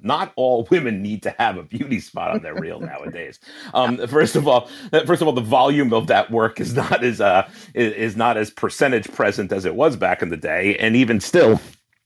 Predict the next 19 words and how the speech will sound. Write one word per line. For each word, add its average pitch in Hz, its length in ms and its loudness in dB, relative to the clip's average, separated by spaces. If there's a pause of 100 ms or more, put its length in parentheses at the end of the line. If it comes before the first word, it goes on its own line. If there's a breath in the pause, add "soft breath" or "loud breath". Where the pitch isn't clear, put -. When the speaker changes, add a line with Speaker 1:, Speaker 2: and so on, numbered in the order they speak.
(160)
Speaker 1:
um, 113 360 0
it's 123 160 -4
just 135 180 -6
not 123 220 0
something 117 240 -2
that 107 120 4
everybody 107 380 0
needs 98 360 -4
to 95 160 -2
attack 95 360 -2
and 92 140 -8
get 85 100 -4
after. 113 460 -2 (340 loud breath)
Um, 92 400 0
so, 110 380 0
you 170 120 0
know, 107 100 0
sometimes 117 640 -4
it, 110 160 -8